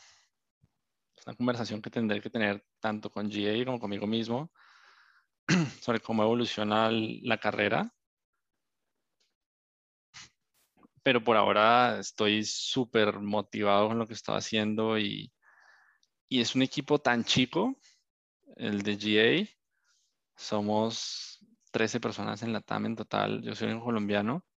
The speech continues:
que hay mucho, mucha tela pa cortar. Entonces,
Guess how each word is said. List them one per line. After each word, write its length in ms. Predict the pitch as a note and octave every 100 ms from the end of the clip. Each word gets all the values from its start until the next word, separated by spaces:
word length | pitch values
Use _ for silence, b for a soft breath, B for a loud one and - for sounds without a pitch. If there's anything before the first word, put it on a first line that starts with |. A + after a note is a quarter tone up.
| _ _ _ _ _ _ _ _ _ _
que 120 | A#2
hay 200 | G#2 G2+
mucho, 920 | G#2 A2 A#2+ B2+ B2+ - B2+ B2 B2+
mucha 320 | B2+ A#2+ - A#2
tela 240 | A#2+ A#2+
pa 120 | A#2+
cortar. 440 | - G2+ - G2+ - _ _ _ _ _ _ _ b b b b b
Entonces, 1200 | - A2 G#2 G#2 G2+ - A2 A2+ A#2 - - -